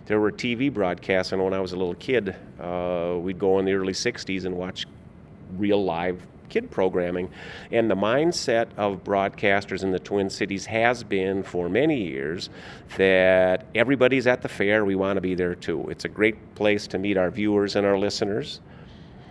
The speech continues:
And, uh, the, the production that they do at the fair is incredible, you know, to, to, to see an hour-long, uh, news show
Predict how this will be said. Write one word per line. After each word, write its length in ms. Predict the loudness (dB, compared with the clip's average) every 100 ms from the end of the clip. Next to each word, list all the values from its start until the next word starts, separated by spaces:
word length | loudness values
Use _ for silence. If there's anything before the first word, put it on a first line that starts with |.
| -18 -18 -8
And, 840 | 0 2 2 2 0 0 -2 -4 -8
uh, 40 | -8 -8 -8 -4
the, 220 | 0 0 -2
the 80 |
production 520 | -2 2 2 2 -4 -2
that 100 | 0
they 100 | -2
do 140 | -2
at 60 | -2
the 80 | 0
fair 300 | 4 4 2
is 100 | 0
incredible, 680 | -2 -2 -2 -2 -4 -6 -6
you 80 | -2
know, 120 | -2
to, 260 | 0 -2 -2
to, 260 | -4 -4 -4
to 160 | -8
see 180 | -2 0
an 100 | 0
hour-long, 720 | 2 0 2 2 2 2 -2 -6 -18 -18 -18 -8
uh, 340 | -2 2 2 2
news 300 | 2 0 0
show 440 | 0 4 4 2